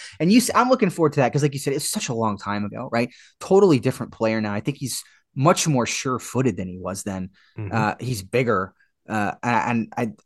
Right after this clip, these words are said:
Speaker 1: his, I think refinement and understanding the game. Um, you look at it over time. I mean, the proof is in the pudding, right? All of these metrics we've been talking about, um, you know, whether you look at it from a war perspective or just a, you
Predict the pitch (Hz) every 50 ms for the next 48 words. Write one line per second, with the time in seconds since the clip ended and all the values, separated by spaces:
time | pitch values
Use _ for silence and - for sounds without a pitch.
0 | _ - - 110 113 107 - - _ _ _ _ _ - - 160 156 185 185 190
1 | - _ _ _ _ _ _ _ - 135 139 135 - - - 165 156 170 180 180
2 | 165 143 127 123 - _ _ - 131 127 - 143 147 139 131 123 - - - 123
3 | 117 117 120 113 107 104 101 104 110 131 120 113 104 101 95 101 135 - _ _
4 | _ _ _ _ _ 113 110 113 110 117 120 - - _ - 131 120 113 117 131
5 | 127 123 127 139 139 - 123 120 117 113 120 117 110 104 101 - - 139 135 123
6 | 113 104 104 107 113 107 92 - _ - 104 104 104 104 104 - - - 110 101
7 | - 127 110 - 110 107 110 110 98 95 - - 123 104 95 92 107 107 107 113
8 | - - 117 117 117 113 104 101 104 - 113 107 104 - 113 117 113 - - 104
9 | - - 110 104 - - 101 - 143 151 147 - 147 131 127 127 123 120 123 -
10 | - _ _ _ _ _ _ _ _ _ _ 104 104 104 101 107 110 104 90 87
11 | - _ _ - 113 107 101 101 110 110 107 110 110 113 110 110 - 117 - -
12 | - 104 98 98 104 110 120 135 135 123 - 131 117 - - 123 117 - - 120
13 | 104 101 107 101 110 104 - - 92 113